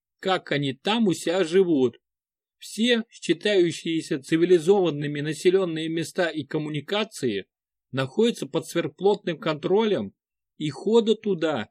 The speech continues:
никому постороннему нет. Именно поэтому сейчас бесполезна вся создававшаяся многими десятилетиями до начала заварушки агентурная сеть. Сейчас связаться ни с кем из агентов просто невозможно.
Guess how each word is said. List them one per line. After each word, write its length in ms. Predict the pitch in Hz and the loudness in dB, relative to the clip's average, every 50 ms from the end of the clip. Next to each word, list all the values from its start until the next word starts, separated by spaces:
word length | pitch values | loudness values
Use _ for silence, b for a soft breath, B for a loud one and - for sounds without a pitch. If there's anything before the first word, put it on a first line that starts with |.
| _ | _
никому 600 | - 139 147 175 196 196 - 233 226 220 220 208 | -6 -4 -2 -2 -2 0 0 2 4 4 4 2
постороннему 840 | - 180 165 - - - 170 160 165 156 143 135 131 127 127 131 127 | 2 0 -4 -2 -2 -2 -2 -2 -2 -2 -2 -2 -2 -2 -2 -2 -4
нет. 320 | 131 127 123 110 90 - _ _ _ _ _ _ _ _ _ _ _ _ _ | -2 -2 -2 -4 -4 -6 _ _ _ _ _ _ _ _ _ _ _ _ _
Именно 420 | 190 220 226 226 233 220 220 214 | 2 4 4 6 6 4 2 0
поэтому 640 | 214 _ - 214 220 233 233 233 - 175 160 165 156 | -2 _ -2 0 2 2 2 2 0 -2 -2 -2 -4
сейчас 520 | 151 - - 185 165 - - 214 208 165 | -4 -4 -4 -4 -4 -2 -2 -2 -2 -2
бесполезна 800 | 123 117 131 165 156 - - 185 175 185 202 214 202 160 156 160 | -2 -4 -6 -6 -6 -4 -2 -2 0 4 4 4 4 2 0 -6
вся 320 | 131 - - - 196 208 190 | -8 -10 -6 -2 -2 -2 -2
создававшаяся 1000 | - - 160 135 123 127 147 147 165 208 214 185 - - 180 165 147 - - 143 | -2 -4 -4 -4 -2 -2 -2 0 0 -2 -2 -4 -4 -4 -4 -4 -4 -4 -4 -6
многими 540 | 139 143 160 196 196 170 160 175 180 170 156 | -4 0 2 2 2 2 0 -4 -4 -4 -4
десятилетиями 840 | 135 131 156 151 - - - 170 160 190 202 208 202 - 156 139 131 | -4 -4 -6 -6 -6 -2 -2 0 4 4 4 4 2 -2 -4 -4 -2
до 160 | 127 131 135 | 0 0 -2
начала 440 | 151 165 - - - 196 185 180 147 | -2 -2 -4 -4 -2 0 2 0 2
заварушки 600 | 120 143 139 151 156 175 202 262 226 - - - | 2 0 0 2 0 0 0 -2 -2 -2 -2 -2
агентурная 680 | 135 131 131 160 160 160 - 214 220 220 214 220 214 202 | -2 0 0 -2 -4 -2 -2 -4 -2 0 0 0 0 -2
сеть. 480 | - - - 190 160 139 190 - _ _ _ _ _ _ _ _ _ _ _ | -2 -4 -2 0 0 0 0 -2 _ _ _ _ _ _ _ _ _ _ _
Сейчас 640 | _ _ - - 165 151 - - 190 196 190 175 - | _ _ -8 -6 -6 -6 0 2 2 2 2 0 -4
связаться 600 | - - 151 160 147 147 180 196 202 196 - - 139 | -4 -4 -4 -2 0 0 0 0 0 -2 -4 -6 -6
ни 120 | 135 147 | -4 -4
с 100 | 143 - | -6 -4
кем 240 | - - 185 175 170 | -2 0 0 0 0
из 120 | 151 151 | 0 0
агентов 560 | 165 156 156 175 202 214 202 - - 139 - | -2 -2 0 0 -2 -2 -2 -2 -4 -6 -6
просто 500 | _ - - 143 170 214 208 - - 220 | _ -4 -2 0 2 0 0 -2 -4 -2
невозможно. 920 | 202 196 196 190 196 185 160 170 180 185 185 160 127 113 117 107 95 92 | 0 2 2 2 2 0 -2 -2 0 2 2 2 0 0 -4 -6 -6 -8